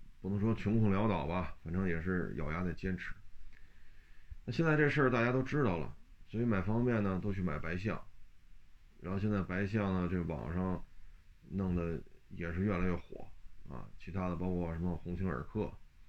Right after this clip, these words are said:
呃，还有其他的这些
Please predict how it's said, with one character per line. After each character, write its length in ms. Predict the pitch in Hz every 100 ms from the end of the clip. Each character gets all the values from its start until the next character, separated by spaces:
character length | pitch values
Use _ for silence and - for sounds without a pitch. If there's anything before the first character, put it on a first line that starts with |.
| - - - - - - - - - - - - -
呃， 300 | 85 73 71 57 50 50 50 - -
还 160 | - 90
有 120 | 87
其 240 | 80 - 85
他 300 | 98 98 95
的 140 | 90
这 160 | 87 82
些 560 | 87 90 90 90 85